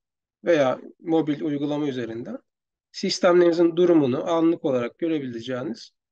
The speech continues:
bir monitoring çözümü. Peki diğer monitoring çözümlerinden ne gibi avantajları var? Yani piyasada birçok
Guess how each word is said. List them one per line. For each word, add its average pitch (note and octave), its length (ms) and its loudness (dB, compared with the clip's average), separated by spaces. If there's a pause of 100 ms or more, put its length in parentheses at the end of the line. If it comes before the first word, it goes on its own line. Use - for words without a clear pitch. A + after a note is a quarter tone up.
(320)
bir A3 80 -4
monitoring G3 500 2
çözümü. D#3 360 -2 (2250)
Peki B3+ 420 0 (680)
diğer A3+ 260 4
monitoring G#3+ 500 4
çözümlerinden G3+ 960 2 (420)
ne F#3+ 100 2
gibi F#3+ 200 -2
avantajları C3 720 0
var? - 220 -8 (800)
Yani C#3+ 220 -4
piyasada C#3+ 640 0 (140)
birçok C#3+ 340 -8